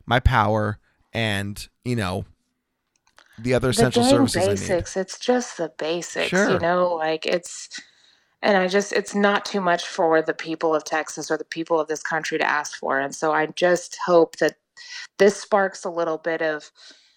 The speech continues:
Speaker 2: change of hearts and pe-, opens people's minds and opens people's eyes. And I just hope that things get corrected so that this kind of
Speaker 1: Sure.
Speaker 2: disaster doesn't happen again, because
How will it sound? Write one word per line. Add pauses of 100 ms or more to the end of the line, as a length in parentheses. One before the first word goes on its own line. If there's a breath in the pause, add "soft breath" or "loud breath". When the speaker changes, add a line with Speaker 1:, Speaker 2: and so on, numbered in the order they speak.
(580 soft breath)
Speaker 2:
change
of
hearts
and
pe-,
opens
people's
minds
and
opens
people's
eyes.
And
I
just
hope
that
things (200)
get
corrected
so
that
this
kind
of
Speaker 1:
Sure.
Speaker 2:
disaster
doesn't
happen
again,
because